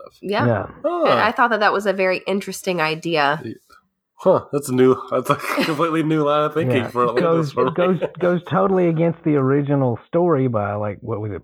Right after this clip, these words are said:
Speaker 3: Who was it? Plato or
Speaker 2: Plato.
Speaker 3: Yeah.
Speaker 2: I think it's Plato or Aristotle. One
Speaker 3: Yeah,
Speaker 2: of those
Speaker 3: it's one
Speaker 2: guys.
Speaker 3: of them
Speaker 1: Plato,
Speaker 3: guys, yeah.
Speaker 2: But yeah, I thought that that was really interesting to think about. Like, what if it's still going on? But he also says, it, you know, there, it's probably not going on. I,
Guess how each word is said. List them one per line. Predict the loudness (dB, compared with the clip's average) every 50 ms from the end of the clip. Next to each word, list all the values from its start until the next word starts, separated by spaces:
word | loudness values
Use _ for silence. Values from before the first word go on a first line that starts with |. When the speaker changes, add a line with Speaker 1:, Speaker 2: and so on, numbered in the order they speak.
| _ -4
Speaker 3:
Who | -2 0
was | 0 0
it? | -2 -6 -8
Plato | -6 -4 -2 -2 0 0 0 2 2 0 0 -2 -2
or | -2 0 0 0 -2 -2
Speaker 2:
Plato. | 2 2 4 4 4 4 4 6 6 4 4 0 -4 -10 _ _ _ -6
Speaker 3:
Yeah. | -2 0 0
Speaker 2:
I | 0
think | 0 0 0
it's | -2 -2
Plato | -2 -2 0 0 0 0 0 -2 -4 -6 _ -4
or | -2 0
Aristotle. | 0 0 -2 -2 -2 0 0 0 0 -2 -4 -6 -10 _ -14
One | -8 -4 0 2
Speaker 3:
Yeah, | 2
Speaker 2:
of | 2
those | 2 2
Speaker 3:
it's | 2
one | 2 2 2
Speaker 2:
guys. | 2 0
Speaker 3:
of | 0
them | -2 -2
Speaker 1:
Plato, | -2 -2 -4 -4
Speaker 3:
guys, | -6 -8 -6
yeah. | -4 -4 -4 -6 -8 -14 -10 -4
Speaker 2:
But | -2 0 0 0 0 -2 -4 -8 -20 -20 -18 -10 -6
yeah, | -4 -2
I | -2
thought | -2 -2 -4 -4 -2
that | -2
that | -2 -2 -2
was | -2 -2
really | 0 0 0 0 0 0
interesting | -2 -2 -4 -4 -4 -2 -2 -2 -2
to | -2 -2 0
think | 0 0 0 0
about. | 0 2 2 2 2 2 2
Like, | 0 0 -2 -2 0
what | 2 4 4
if | 4 2
it's | 0 -2 -2 -6 -8 -8 -8 -6
still | -4 -2 0 0 2
going | 2 2 2 2
on? | 4 4 4 2 2
But | 0 0
he | 0 0 2
also | 2 4 4 2 2 0 -2 -2 -2
says, | 0 0 2 2 2 2 0 -4 -8 -16 _ -6
it, | -6 -6 -4
you | -2 0 2
know, | 2 2 2 2 0 -4 -10 -10
there, | -8 -8 -8 -10 -14 _ _ _ _ _ _ _ -2
it's | -2 0
probably | 2 2 4 4 4 2 0
not | -2 -4 -2 -2
going | 0 0 0 0 0
on. | -2 -2 -2 -4 -8 -12 _ _ _ _ _ -16
I, | -16 -16